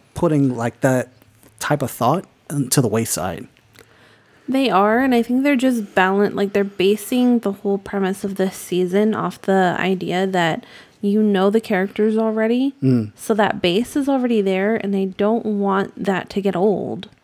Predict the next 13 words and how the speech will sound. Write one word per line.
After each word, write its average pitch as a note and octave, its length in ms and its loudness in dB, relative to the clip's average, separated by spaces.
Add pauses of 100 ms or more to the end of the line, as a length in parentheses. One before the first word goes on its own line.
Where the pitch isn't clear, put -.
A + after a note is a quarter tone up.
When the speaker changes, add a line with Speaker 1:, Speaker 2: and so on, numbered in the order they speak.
(600)
Speaker 2:
So A3 60 6
they B3 100 4
Speaker 1:
Mm. C#4 40 4
Speaker 2:
have D4+ 120 4
to D4 100 2
move G#3+ 240 4
on. E3 480 -2 (540)
They A3+ 180 2
just B3+ 200 0
haven't A3 320 0
gotten G#3+ 260 0
anywhere E3+ 340 0
yet. - 320 -4